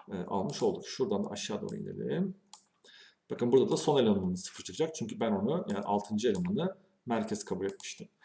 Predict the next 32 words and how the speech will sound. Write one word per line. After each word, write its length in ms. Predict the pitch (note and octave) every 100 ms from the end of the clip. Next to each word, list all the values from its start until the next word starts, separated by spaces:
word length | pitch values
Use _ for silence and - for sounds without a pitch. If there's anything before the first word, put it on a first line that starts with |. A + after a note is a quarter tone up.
| - - -
Şimdi 240 | C4 A#3+
burada 240 | C4 C4
kümesine 460 | - A#3+ F#3+ G3+ G#3+
bakıyoruz. 460 | D#3 - G#2 G2+ A3
Hangi 520 | B3 G3 A2 G2+ G2+
kümede 280 | A2 G2 G3+
olduğunu 300 | - C#3+ D#3+
görmek 280 | A#2 A2
için 180 | G#2+ G#3+
şunu 240 | G#3 G#3 D#3
yapıyoruz. 440 | G#2 - - -
Hangisi 440 | G#3 G#3+ F3+ F3+
küçükse 640 | - - F#3 - D#3+ G3 -
o 120 | E3+
kümeye 320 | - B2 D#3+ C#3+
daha 160 | A#2+
yakın 340 | G2 F#2+ F2 - _ -
demektir. 600 | F#2+ F2+ - - F#3 G#3+ - - _ - -
Şöyle 360 | - - -
ortalayalım. 880 | - G#2+ G#2 G#2+ G2 F#2+ F#2 - - - _ _ _ -
Daha 100 | -
rahat 200 | - -
görmek 240 | - -
için 260 | - - -
aynı 180 | G#2+ -
şekilde 360 | - F#2+ G2
bunu 200 | G2+ G2
da 340 | G2+ - - - - - - - - - _ -
burada 200 | C3 A#2+
bir 160 | C3
eğer 240 | C#3+ A#2+ G2+
fonksiyonu 460 | G2+ F#2 - F#2+